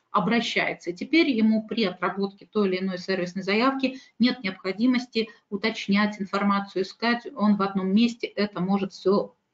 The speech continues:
найти. Далее, посмотрите, пожалуйста, следующее. Обучение сотрудников работе с электронной базой знаний. Опять же, это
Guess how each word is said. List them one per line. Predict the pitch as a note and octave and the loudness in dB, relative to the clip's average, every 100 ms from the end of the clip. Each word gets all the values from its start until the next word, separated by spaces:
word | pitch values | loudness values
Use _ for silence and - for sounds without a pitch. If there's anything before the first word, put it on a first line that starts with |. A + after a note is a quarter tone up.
| - | 0
найти. | G#3+ G#3+ - - _ _ _ - - - - _ _ | 0 0 -4 -8 _ _ _ -20 -20 -20 -20 _ _
Далее, | E3+ F3+ C4+ G3+ | -4 2 2 2
посмотрите, | F3+ - F3+ E3+ - | -2 -8 -10 -10 -8
пожалуйста, | E3 F3 D3 - | -6 -4 -6 -8
следующее. | F3+ B3+ C#4 G#3+ F3 - | -4 0 0 0 -4 -2
Обучение | G3 C4 - - C#4+ C#4+ A3+ | 0 0 -2 6 8 8 6
сотрудников | - - G#3 - G3+ G3 F3+ F3 F3 | 2 -2 -4 -2 -4 -4 -6 -8 -4
работе | F#3 F3 F#3+ F3 | -2 0 -2 -4
с | - | -8
электронной | F3 E3+ F#3+ F3 F3 F3 | -6 -6 -2 -2 -2 0
базой | F3 F3 E3+ | 0 -2 -6
знаний. | F#3 F3 - - _ _ _ _ - | -6 -4 -4 -10 _ _ _ _ -4
Опять | G3 - C4 - | -2 2 2 2
же, | E3 - _ _ | -4 -12 _ _
это | G3+ - B3 A#3 | -4 -2 -2 -2